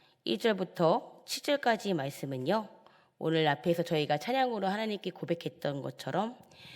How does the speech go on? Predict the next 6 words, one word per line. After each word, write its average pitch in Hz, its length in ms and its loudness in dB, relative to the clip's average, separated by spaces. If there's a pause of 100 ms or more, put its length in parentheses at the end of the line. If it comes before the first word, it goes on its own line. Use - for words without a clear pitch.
(220)
예수님께서 175 1120 2 (280)
우리들에게 170 920 0
몸소 170 420 2
보이신 156 840 0 (240)
본을 196 680 4 (300)
본받아 165 880 4